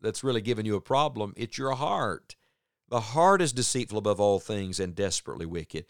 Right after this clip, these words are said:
And he begins here with a young man because it's a revelation that from the beginning we all have a sin nature. And in youth especially,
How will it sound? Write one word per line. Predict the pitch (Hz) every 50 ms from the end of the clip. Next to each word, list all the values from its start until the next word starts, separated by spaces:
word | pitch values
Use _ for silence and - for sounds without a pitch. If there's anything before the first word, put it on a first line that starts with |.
| _ _ _ _ _ _ _ _ -
And | 131 139
he | 143
begins | 131 135 123 117 151 185 214 226 214 -
here | - 120 107 98 95 101
with | 101 110 117 113 -
a | 113 113
young | 107 104 120 117 117 113 110
man | 113 127 160 180 160 123 104 101 104 107 - _ _ _ _ _ _ _
because | - 131 151 143
it's | 143 135 -
a | 143
revelation | 143 151 139 135 139 151 170 180 - - 135
that | 123 117 -
from | - - - 175 175 180 170
the | 151 139
beginning | 117 131 113 104 98 123 156 175 175 135 107 95 87 92
we | 98 113 123
all | - 107 135 143 131
have | 107 107 135 117
a | 113
sin | - - - 135 135 135 131 135
nature. | 156 185 202 - - - - - _ _ _ _ _ _ _ _ _ _ _ _ _ _ _ _ _
And | 131 135 131 127
in | - 131 131 123
youth | 123 127 160 208 214 180 - -
especially, | - - - - - - 208 220 175 - - 113 90 82 73 62 50 -